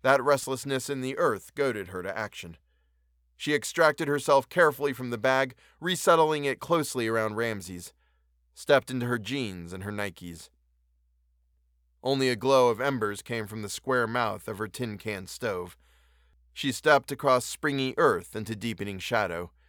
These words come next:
Here was a shallow cleft in the sloping soil, and a leakage, not of water, but of a loose, viscous fluid,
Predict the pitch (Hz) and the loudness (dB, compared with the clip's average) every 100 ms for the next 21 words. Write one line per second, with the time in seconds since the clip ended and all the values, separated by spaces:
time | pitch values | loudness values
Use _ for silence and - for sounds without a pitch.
0 | _ _ _ _ _ _ _ _ - 139 | _ _ _ _ _ _ _ _ -6 2
1 | 151 147 143 120 113 139 131 123 107 170 | 8 8 8 4 2 4 4 4 0 2
2 | 131 98 - 113 107 - 120 117 113 - | 2 2 -6 -8 -8 -4 -4 -4 -6 0
3 | 113 107 113 _ _ _ _ - 135 139 | 2 2 -2 _ _ _ _ -2 0 0
4 | 165 - 101 95 - - 127 156 156 135 | -2 -4 -8 -8 -14 -14 2 6 6 6
5 | 123 160 123 92 95 95 113 107 113 123 | 4 6 6 4 -2 -2 0 0 -2 0
6 | 139 - - - 95 123 156 - 90 - | -2 -2 -10 -16 -6 -2 -2 -4 -10 -12
7 | - - 95 85 85 | -16 -12 -10 -8 -8